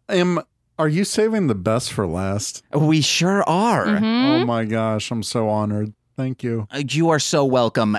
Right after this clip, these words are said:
Speaker 2: Eric, you came to us, and right before you started recording, you said <laughs> that there is a, a band playing next to you.
Speaker 1: Yes. My neighbors are having some kind of huge party, apparently.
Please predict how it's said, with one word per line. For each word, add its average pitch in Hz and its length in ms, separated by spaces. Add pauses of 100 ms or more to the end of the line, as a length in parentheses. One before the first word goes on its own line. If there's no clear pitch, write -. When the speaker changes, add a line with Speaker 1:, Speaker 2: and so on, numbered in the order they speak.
(100)
Speaker 2:
Eric, 175 720
you 139 260
came 156 360
to 127 220
us, 120 260 (280)
and 131 220
right 143 180
before 131 300
you 117 80
started 107 420
recording, 120 680 (320)
you 131 280
said 113 460
<laughs> - 160 (200)
that 117 400
there 113 260
is 110 200
a, 104 400 (400)
a 107 100
band 147 640
playing 104 480
next 95 340
to 110 120
you. 87 360 (280)
Speaker 1:
Yes. 139 720 (320)
My 143 280
neighbors 165 520
are 160 160
having 160 400
some 165 260
kind 175 300
of 165 100
huge 196 320
party, 196 340
apparently. 107 680